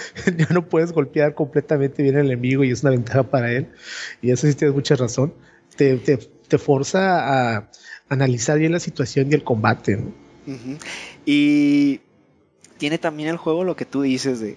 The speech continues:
Speaker 2: de que ya que le logras ganar a ese, a ese,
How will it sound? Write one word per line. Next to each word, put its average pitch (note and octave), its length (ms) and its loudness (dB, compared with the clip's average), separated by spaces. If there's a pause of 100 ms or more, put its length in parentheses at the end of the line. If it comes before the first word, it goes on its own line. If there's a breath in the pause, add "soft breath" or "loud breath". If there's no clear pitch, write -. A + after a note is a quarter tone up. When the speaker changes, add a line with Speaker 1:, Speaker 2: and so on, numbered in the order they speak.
(120)
Speaker 2:
de A#2 120 0
que - 220 0 (300)
ya - 140 0
que G#3 140 -2
le G#3 100 2
logras F#3 380 0
ganar E3 340 -6
a G3 60 2
ese, G#3 340 0 (160)
a C#3+ 140 0
ese, F#3+ 260 -4